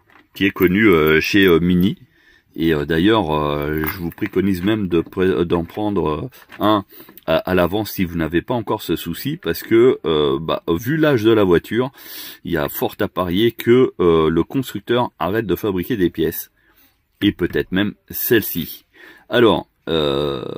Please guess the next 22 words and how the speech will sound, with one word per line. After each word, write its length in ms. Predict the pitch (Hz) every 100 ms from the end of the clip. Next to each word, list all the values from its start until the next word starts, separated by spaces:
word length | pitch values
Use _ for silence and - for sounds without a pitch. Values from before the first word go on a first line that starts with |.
| -
on 100 | 80
va 120 | 113
vous 120 | 131
montrer, 520 | 123 120 - 123 117
euh, 180 | 98 78 85
comment, 420 | 113 110 104 82
euh, 60 | 78
procéder. 540 | - 92 - 82 113
Donc 200 | 104 78
vous 60 | -
voyez, 220 | 76 101
hein, 80 | 87 - 85
j'ai 160 | 104
ouvert, 400 | 104 98 95 78 -
ça 200 | - 110
ne 60 |
veut 180 | 87 82
pas, 340 | 98 101 123 - - - -
donc 120 | 82
je 40 |
suis 100 | -
obligé 400 | 110 95 113 104